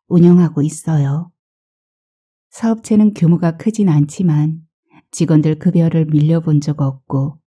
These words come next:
가정경제도 먹고 살만하게 꾸려가고 있어요. 나도 남편과 다르지 않은 삶의 패턴 속에서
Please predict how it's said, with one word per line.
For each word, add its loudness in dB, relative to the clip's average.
가정경제도 0
먹고 0
살만하게 -2
꾸려가고 0
있어요. -4
나도 0
남편과 2
다르지 -2
않은 4
삶의 -2
패턴 -2
속에서 -6